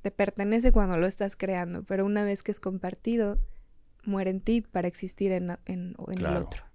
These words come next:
Speaker 2: claro, está buenísimo. Fíjate que eso, y me recuerda, por ahí lo escuché, no me acuerdo dónde, lo de,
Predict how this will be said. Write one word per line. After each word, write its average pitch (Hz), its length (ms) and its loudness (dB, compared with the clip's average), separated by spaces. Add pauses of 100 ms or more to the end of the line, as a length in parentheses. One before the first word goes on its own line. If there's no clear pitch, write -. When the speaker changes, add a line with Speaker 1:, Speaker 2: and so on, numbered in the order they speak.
(160)
Speaker 2:
claro, 78 300 -8
está - 220 -14
buenísimo. 98 480 -4
Fíjate - 340 -12
que - 100 -10
eso, 113 260 -6 (360)
y - 80 -10
me 98 200 -4
recuerda, 90 400 -6
por - 280 -10
ahí 90 140 -12
lo 113 100 -8
escuché, - 340 -14
no 110 80 -6
me 113 60 -8
acuerdo 110 240 -8
dónde, 123 300 -8 (800)
lo 92 300 -2
de, 85 460 -4